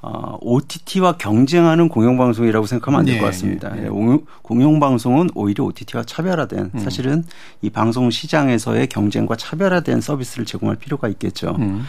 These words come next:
Speaker 1: 그래서 수신료라는 것도 결국은 이 공영방송이 이 시장과 별개로 이제 공용-, 공적 책무를 수행하기 위해서 또는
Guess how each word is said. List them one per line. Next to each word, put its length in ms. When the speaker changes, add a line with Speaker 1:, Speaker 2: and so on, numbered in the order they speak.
Speaker 1:
그래서 260
수신료라는 600
것도 200
결국은 420
이 120
공영방송이 1000
이 240
시장과 600
별개로 800
이제 140
공용-, 380
공적 420
책무를 500
수행하기 480
위해서 240
또는 300